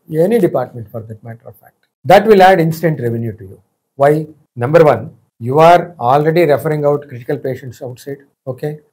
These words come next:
That loss will be stopped, which is nothing but a leaking bucket. Second thing, you are already not taking high risk surgeries. They are elective, they are not emergencies.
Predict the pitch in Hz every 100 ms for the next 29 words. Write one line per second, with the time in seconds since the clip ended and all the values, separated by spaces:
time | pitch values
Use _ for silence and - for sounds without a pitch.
0 | - 123 - 120 123 147 147 135 123 120
1 | - 123 135 _ 131 131 135 131 123 143
2 | 127 143 131 151 147 110 98 - _ _
3 | _ 110 151 147 139 139 - _ 147 160
4 | 165 165 - 120 147 165 165 180 185 185
5 | - _ _ _ 117 131 180 175 160 151
6 | 165 190 196 _ _ _ 147 175 175 165
7 | - 180 160 196 143 - - _ 147 151
8 | 147 160 160 131 123 139 139 151 135 139
9 | 131 104 - 101